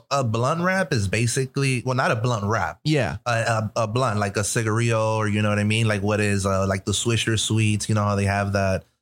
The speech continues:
Speaker 1: manufactured paper, basically. So that paper is actually all tobacco. What they do is with the trimmings,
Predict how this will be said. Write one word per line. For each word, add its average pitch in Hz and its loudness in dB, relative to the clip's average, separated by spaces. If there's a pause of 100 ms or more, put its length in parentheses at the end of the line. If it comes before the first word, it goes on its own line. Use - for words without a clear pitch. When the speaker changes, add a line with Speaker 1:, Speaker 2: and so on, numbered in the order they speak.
(140)
Speaker 1:
manufactured 107 -2
paper, 107 0
basically. 104 0 (220)
So - -2
that 135 0
paper 180 -2
is 127 0
actually 123 0
all 107 0
tobacco. 101 -2
What 95 0
they 95 -2
do 120 -2
is 110 -2
with 104 -2
the 95 0
trimmings, 117 0